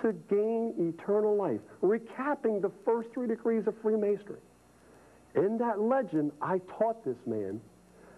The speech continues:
that as he takes the tools of the builder's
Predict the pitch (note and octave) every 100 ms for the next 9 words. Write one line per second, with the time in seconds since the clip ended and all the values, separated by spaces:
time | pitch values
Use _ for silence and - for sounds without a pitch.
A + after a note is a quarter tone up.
0 | - - F#3 - D3+ C#3+ - C#4 C#4+ -
1 | A#3+ B3 - E3 - - A#3+ B3+ C4 C4
2 | B3 A#3+ A3+ - A3+ A3+ E3+ C#3